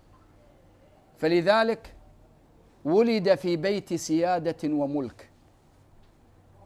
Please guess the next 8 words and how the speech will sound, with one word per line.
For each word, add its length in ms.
كان 500
بنو 340
عبد 340
شمس 600
أهل 380
سيادة 680
وأهل 460
قيادة 600